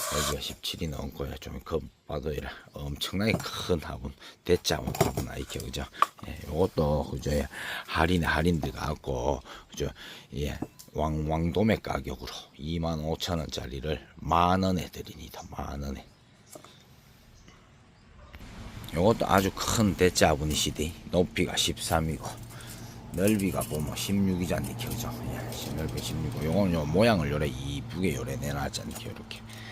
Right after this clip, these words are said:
요렇게 이쁘게 내놨고, 여기 겹도 이렇게 쑥 들어가고, 이렇게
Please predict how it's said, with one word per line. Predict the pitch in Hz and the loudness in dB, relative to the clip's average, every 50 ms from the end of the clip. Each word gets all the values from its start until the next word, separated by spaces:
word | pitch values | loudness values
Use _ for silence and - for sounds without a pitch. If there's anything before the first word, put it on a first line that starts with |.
| - - - - - | -12 -12 -12 -12 -12
요렇게 | - - - - - | -10 -12 -10 -10 -8
이쁘게 | - 67 67 69 65 - 78 78 76 76 | -8 -6 -6 -6 -6 -6 -4 -4 -2 -2
내놨고, | 69 69 69 71 71 73 80 76 - - - - - - - - - - - - - - - - - | -2 -2 -2 0 0 0 0 0 -2 -6 -8 -8 -8 -10 -12 -10 -10 -10 -12 -4 2 2 2 2 2
여기 | 71 69 | 2 2
겹도 | - - 85 82 - - 76 | 4 6 4 4 4 2 0
이렇게 | - - - | 0 0 -4
쑥 | - - - - - - - - | -6 -6 -8 -10 -12 -12 -10 -4
들어가고, | - 71 73 73 80 87 - - - | -2 0 2 2 2 2 0 -2 -4
이렇게 | - - - - - | -6 -6 -6 -6 -8